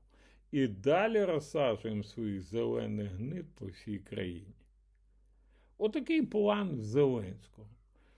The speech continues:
Тому завтра і цей тиждень, вони будуть ключові для України, насправді.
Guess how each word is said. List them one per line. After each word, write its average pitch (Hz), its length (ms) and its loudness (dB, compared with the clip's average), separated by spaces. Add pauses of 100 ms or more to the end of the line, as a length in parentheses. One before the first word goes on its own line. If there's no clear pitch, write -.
(340)
Тому 196 640 6 (140)
завтра 139 880 2 (1000)
і 220 180 2
цей 202 320 4
тиждень, 104 680 -4
вони 151 220 0
будуть 170 420 -2
ключові 151 1080 0 (600)
для 107 180 -2
України, 107 680 -2 (340)
насправді. - 680 -4